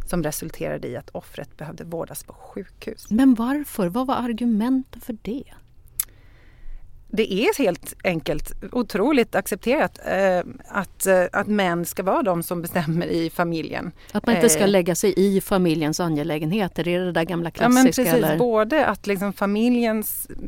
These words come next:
Speaker 1: precis, sak är dess egen, men också att, eh, det är mannen som bestämmer i hemmet och att kvinnor ska typ ta lite stryk. Alltså, det är, det är väldigt accepterat.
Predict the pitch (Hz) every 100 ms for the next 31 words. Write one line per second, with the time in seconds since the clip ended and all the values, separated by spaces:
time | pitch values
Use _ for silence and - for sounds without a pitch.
0 | - - 208 - - - - - - 180
1 | 165 - 170 160 170 165 - 180 185 311
2 | 254 196 190 214 - - 214 196 180 -
3 | 202 185 185 - - - 254 170 262 330
4 | 160 175 175 175 170 - - 294 196 165
5 | - - - - 185 - 180 - - 214
6 | 175 175 269 - 220 214 - - - -
7 | - - - - - 214 - - - 185
8 | 175 - 175 220 277 - - 233 226 208
9 | 233 233 - 226 254 254 233 220 - 220
10 | 269 -